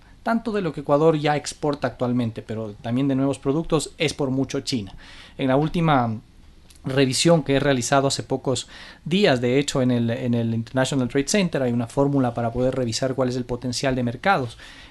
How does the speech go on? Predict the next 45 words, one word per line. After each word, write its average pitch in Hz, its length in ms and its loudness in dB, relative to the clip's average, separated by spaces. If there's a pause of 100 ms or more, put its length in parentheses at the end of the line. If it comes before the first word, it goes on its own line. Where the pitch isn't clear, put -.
(120)
Eh, 127 320 0
y 175 120 -2
China 160 500 2
tiene 147 200 0
un 135 80 0
potencial 131 440 -2
que 139 80 -2
supera 131 340 0
los 117 200 -2
cuatro - 480 -2
mil 147 340 0 (100)
millones 135 640 0
de 120 100 -6
dólares 120 500 0
para 123 180 -2
Ecuador, 117 440 -2
solo 185 260 2
hablando 196 480 0
de 135 100 0
las 120 140 -2
exportaciones 123 800 -4 (420)
actuales. - 600 0 (280)
Si - 180 -2
a 131 80 4
eso 139 180 2
le 160 80 2
añadimos 147 680 0
nuevos 175 320 0
productos 117 520 -4
con 120 180 -6
potencial, 113 440 -6
que 123 100 -8
también 123 340 0
hay 143 100 2
un 139 80 2
objetivo 123 420 -2
muy 123 180 0
grande, 127 280 -2
y - 20 -6
lo 120 80 -4
vamos 110 220 -6
a 127 60 -4
comentar 127 300 -2
más 147 160 0
adelante, 175 460 0